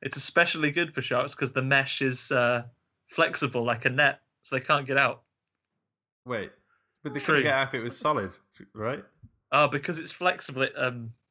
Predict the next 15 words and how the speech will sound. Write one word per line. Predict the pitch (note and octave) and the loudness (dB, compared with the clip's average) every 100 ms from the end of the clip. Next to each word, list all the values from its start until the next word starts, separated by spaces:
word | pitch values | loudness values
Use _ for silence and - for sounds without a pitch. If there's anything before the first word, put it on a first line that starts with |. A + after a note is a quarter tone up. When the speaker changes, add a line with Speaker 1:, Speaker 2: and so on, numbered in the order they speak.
| _ | _
Speaker 1:
I | C#3+ | -2
don't | C#3 B2 | 2 2
know. | A#2+ | 2
I'm | B2+ C#3 | 2 6
not | G#3+ - | 4 4
Scoggins. | - B2+ A#2 B2 C3 | 2 0 2 0 2
I | C#3+ | 2
never | E3 F#3 | 4 2
claimed | - D3+ D3 C#3+ | 2 0 0 -8
to | B2+ | -4
be. | A#2 A2+ - - | -4 -4 -12 -14
Speaker 2:
<laughs> | B2+ D#3 B2 - - - - _ _ - F#2+ | -12 -12 -14 -16 -16 -14 -14 _ _ -20 -20
Okay. | - F#2 | -14 -2
Speaker 1:
But, | C#3 C#3+ | 0 2
um, | C#3 C3 C3 | 0 -2 -10